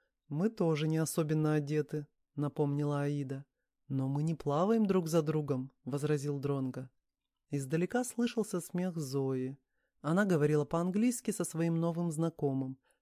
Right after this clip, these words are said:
сблизившись с ним на опасно близкое расстояние.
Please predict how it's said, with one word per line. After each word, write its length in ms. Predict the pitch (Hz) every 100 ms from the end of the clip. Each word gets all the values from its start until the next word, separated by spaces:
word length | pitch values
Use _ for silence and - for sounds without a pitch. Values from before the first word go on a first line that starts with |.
| -
сблизившись 760 | 131 143 208 226 220 - 202
с 80 | -
ним 220 | 202 196
на 160 | 160 143
опасно 540 | 135 175 208 - 226
близкое 580 | 190 147 147 - - 147
расстояние. 880 | 151 - - 156 147 135 131 135